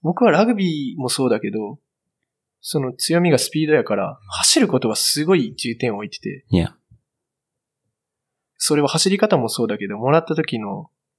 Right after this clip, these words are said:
Speaker 1: 体の感覚、
Speaker 2: うんうんうん。
Speaker 1: ボール持つとまた変わるし、ボール持っててない時の腕の振りの。
Speaker 2: いやいや。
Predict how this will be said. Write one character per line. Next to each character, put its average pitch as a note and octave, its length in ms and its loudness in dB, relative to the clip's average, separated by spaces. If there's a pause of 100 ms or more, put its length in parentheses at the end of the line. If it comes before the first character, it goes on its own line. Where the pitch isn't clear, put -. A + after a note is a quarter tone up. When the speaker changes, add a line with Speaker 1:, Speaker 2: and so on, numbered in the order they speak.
(220)
Speaker 1:
体 A#2 320 2
の A#2 100 -6
感 A2+ 180 -4
覚、 A2 280 -4
Speaker 2:
う G#2 40 2
ん - 20 4
う - 20 6
ん F2+ 120 4
う E2 40 -8
ん。 - 40 -8
Speaker 1:
ボ E3 140 6
ー - 40 6
ル F#3+ 60 4
持 F3+ 120 2
つ F2 100 0
と A#2 80 2
ま A#2 100 2
た A#2 140 0
変 G#2+ 100 0
わ G#2+ 60 0
る G2+ 80 -4
し、 - 280 -8 (600)
ボ B2 140 4
ー - 20 6
ル B2+ 60 4
持 B2 120 4
っ - 20 -6
て A2+ 100 2
て A2 120 -2
な A#2 140 2
い A2 60 0
時 G#2+ 180 0
の G#2 100 -2
腕 G#2+ 120 -2
の G#2 100 -4
振 - 100 -6
り G2 120 -6
の。 F2 100 -10 (120)
Speaker 2:
い F#2 140 4
や G2+ 120 0
い F2 80 -4
や。 F2 180 -10